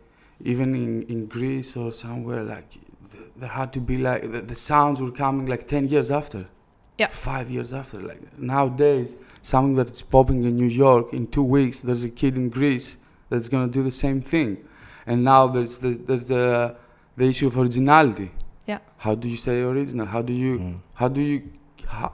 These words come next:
Speaker 1: how do you keep being you and not being, like, a, a guy that's just cloud chasing everything that's a trend here and there? So I think it's always evolving. Even right now,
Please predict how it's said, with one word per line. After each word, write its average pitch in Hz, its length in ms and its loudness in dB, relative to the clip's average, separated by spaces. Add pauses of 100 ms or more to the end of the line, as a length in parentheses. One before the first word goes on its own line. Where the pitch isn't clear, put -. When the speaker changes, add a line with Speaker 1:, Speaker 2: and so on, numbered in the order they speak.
(140)
Speaker 1:
how 135 220 -8
do 151 100 -4
you 151 140 -6
keep 139 320 -10
being 147 260 2
you 147 420 0
and 117 140 0
not 123 220 2
being, 127 240 0
like, 117 260 4
a, 120 80 0 (160)
a 117 60 -2
guy 117 260 2
that's 113 200 -6
just - 280 -6
cloud 123 320 0
chasing 113 420 -4
everything 113 360 -4
that's - 320 -6 (420)
a 117 80 -2
trend 117 480 -2 (340)
here 120 240 2
and 113 200 0
there? 123 220 2 (480)
So 123 380 0
I - 80 -4
think 190 220 -2
it's 190 140 -2
always 185 300 4
evolving. 131 540 4
Even 135 220 2
right 131 320 2
now, 131 240 -2